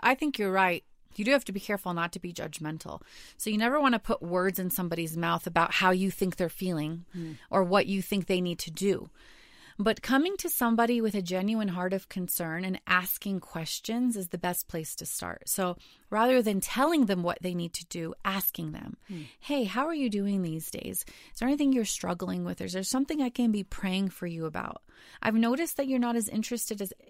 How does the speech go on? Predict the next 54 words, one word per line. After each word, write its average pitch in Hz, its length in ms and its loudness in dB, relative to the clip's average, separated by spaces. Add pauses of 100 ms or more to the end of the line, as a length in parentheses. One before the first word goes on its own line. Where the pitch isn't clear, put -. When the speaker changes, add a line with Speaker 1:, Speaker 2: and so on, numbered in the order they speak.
(100)
Speaker 1:
as 208 200 -2
you 208 100 0
used 202 300 0
to 202 60 -4
be 185 160 -2
in 175 80 -2
hanging 180 360 -2
out 180 200 2
or 175 60 -4
getting 180 280 -4
together. 175 540 -2 (320)
Maybe 262 140 0
you're 330 80 0
not 294 120 0
going 247 220 2
to 240 80 -4
the 208 100 -2
gym 226 280 0
as 202 120 -4
much 190 220 -4
as 175 180 -8
you 185 60 -6
used 175 320 -4
to. 175 120 -4 (440)
What's 247 180 0
going 247 240 2
on? 220 200 4
Is 180 100 -2
everything 226 400 2
okay?" 180 500 -2 (340)
And 226 200 6
learning 285 340 4
to - 160 -4
ask 220 320 -2
those 214 240 0
questions, 196 520 -2
letting 220 260 2
them 233 240 4
lead 214 180 0
the 185 80 -2
way 175 240 0
in 170 100 -2
conversation. 165 920 -8 (360)
I - 60 0
think 262 220 4
sometimes 285 760 4 (300)
because 262 280 2
we 269 80 2
don't 269 140 6
know 269 140 6
how 269 160 8
to 262 100 6
handle 262 400 6
it 277 220 4